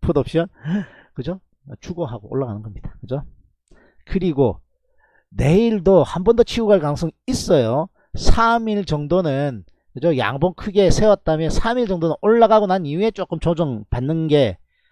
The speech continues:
아, 일반적인 상황입니다. 내일은, 아, 장중에 좀 잘 봐야 돼요. 그죠?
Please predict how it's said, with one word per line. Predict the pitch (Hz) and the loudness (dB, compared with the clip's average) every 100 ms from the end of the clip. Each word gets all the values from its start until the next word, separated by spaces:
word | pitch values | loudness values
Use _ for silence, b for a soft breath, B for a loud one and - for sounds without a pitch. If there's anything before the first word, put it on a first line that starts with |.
| _ _ | _ _
아, | 92 92 92 - _ - | -12 -12 -14 -20 _ -12
일반적인 | 202 208 202 202 175 117 | -4 0 0 0 -4 -2
상황입니다. | 123 123 104 92 90 113 147 _ _ _ _ | -4 -4 -6 -6 -8 -8 -12 _ _ _ _
내일은, | 123 165 160 143 165 160 - _ _ | 0 2 2 0 -2 -2 -10 _ _
아, | - 95 92 95 | -10 -8 -8 -10
장중에 | 117 120 135 | -10 -8 -8
좀 | 120 107 | -10 -8
잘 | 101 | -4
봐야 | - 143 147 | 0 0 0
돼요. | 104 90 87 - _ _ _ _ _ _ _ _ _ _ _ _ | -2 -10 -16 -20 _ _ _ _ _ _ _ _ _ _ _ _
그죠? | 127 160 | -12 -12